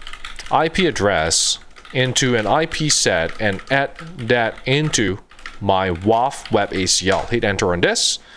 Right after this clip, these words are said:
All right, so we want to uncover the offending I P and automatically just block it out. Getting the specific I P addresses that were blocked by waf.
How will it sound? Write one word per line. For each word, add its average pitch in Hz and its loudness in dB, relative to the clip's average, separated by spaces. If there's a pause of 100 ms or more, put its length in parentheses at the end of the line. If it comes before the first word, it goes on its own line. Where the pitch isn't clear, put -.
(260)
All 92 4
right, 90 2
so 123 2
we 107 2
want 202 0
to 127 2
uncover 127 2 (160)
the 107 2
offending 143 2
I 110 2
P 92 -2
and 98 -4
automatically 131 0
just 95 -4
block 90 0
it 85 -4
out. - -8 (680)
Getting 147 2
the 131 0
specific - 0
I 139 2
P 139 0
addresses 98 0
that 87 0
were 78 0
blocked 90 -2
by 101 2
waf. 95 0